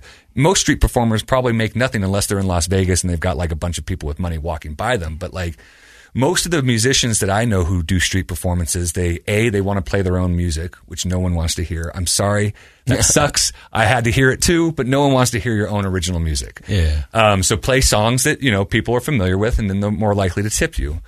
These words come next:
Speaker 2: Right.
Speaker 1: Um, most musicians just, they're not out there to entertain people. They're out there to express themselves, which is fine. If you wanna make art to express yourself, don't expect anyone to pay you unless you make something that is really, really unique.
Speaker 2: Yeah.
Speaker 1: Um, when I go out,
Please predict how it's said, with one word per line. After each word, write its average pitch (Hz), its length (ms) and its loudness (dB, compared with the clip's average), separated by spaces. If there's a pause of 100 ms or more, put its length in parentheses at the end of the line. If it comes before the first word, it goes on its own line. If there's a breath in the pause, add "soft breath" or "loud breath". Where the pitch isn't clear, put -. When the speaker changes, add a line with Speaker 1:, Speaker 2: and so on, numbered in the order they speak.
(160 loud breath)
Speaker 2:
Right. 76 260 -2
Speaker 1:
Um, 92 640 4 (420)
most 107 240 2
musicians 92 480 2
just, - 300 -2
they're 104 120 0
not 110 220 2
out 104 200 0
there 92 160 0
to 95 200 -4
entertain 92 420 -2
people. 131 420 -2
They're 101 140 0
out 95 160 2
there 95 140 0
to 85 140 -2
express - 420 0
themselves, - 420 -4
which 120 140 0
is 170 100 0
fine. 127 460 -2 (420 loud breath)
If 98 100 -2
you 127 80 0
wanna 147 200 2
make 156 180 0
art 143 200 0
to 127 100 0
express - 400 2
yourself, 82 460 0 (140)
don't 135 180 2
expect - 360 0
anyone 101 480 2 (100)
to - 80 6
pay - 220 6
you 107 160 4
unless 98 260 2
you 113 60 4
make 107 180 4
something 107 300 2
that 95 100 4
is 87 160 4
really, 95 300 2
really 87 240 2
unique. 85 460 0 (260 loud breath)
Speaker 2:
Yeah. 65 220 0 (100)
Speaker 1:
Um, 92 420 2
when 117 140 2
I 143 160 6
go 123 240 2
out, 90 280 2